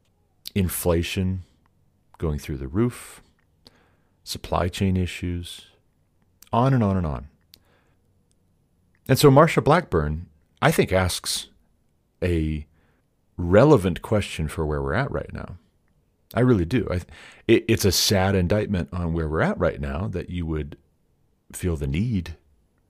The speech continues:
but look at the circumstances. Can Justice Jackson define what a woman is? Well, her answer, "I'm not a biologist,"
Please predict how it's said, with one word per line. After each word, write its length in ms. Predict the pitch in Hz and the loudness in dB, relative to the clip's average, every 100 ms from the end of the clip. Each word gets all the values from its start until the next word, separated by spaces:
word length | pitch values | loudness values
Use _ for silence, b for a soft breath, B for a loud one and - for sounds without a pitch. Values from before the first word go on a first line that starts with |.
| _ - | _ 0
but 280 | 101 104 - b b b b _ _ _ - | 0 0 -8 b b b b _ _ _ -4
look 280 | 82 85 - | -2 -2 -2
at 80 | |
the 80 | - | -4
circumstances. 800 | - 202 208 - 71 65 - - _ - _ _ _ _ _ _ _ _ _ _ _ _ _ _ - - | -2 -2 -2 -4 -8 -10 -16 -20 _ -20 _ _ _ _ _ _ _ _ _ _ _ _ _ _ -14 -4
Can 440 | 107 95 101 120 - _ _ _ _ _ _ | 0 2 0 -2 -6 _ _ _ _ _ _
Justice 720 | - 85 80 - 90 - - - | -2 0 0 -4 -8 -8 -12 -12
Jackson 500 | - 80 73 - 113 - _ _ _ _ _ _ _ _ _ - | -4 -4 -4 -8 -10 -10 _ _ _ _ _ _ _ _ _ -6
define 580 | 101 - 87 76 92 101 b b b | -4 -2 -4 -2 -4 -8 b b b
what 140 | - 98 | 0 2
a 60 | |
woman 200 | 123 165 | 4 2
is? 160 | 64 - | -2 0
Well, 240 | 113 113 B B B | 2 2 B B B
her 220 | - 113 | -4 -2
answer, 600 | 110 170 - 76 67 80 _ _ _ _ _ _ _ | 0 -4 -4 -6 -6 -8 _ _ _ _ _ _ _
"I'm 140 | 82 85 | -6 -2
not 160 | 101 | -2
a 60 | 98 | -2
biologist," 920 | 80 80 104 95 73 - - - - | -2 -2 -2 -4 -6 -12 -14 -18 -20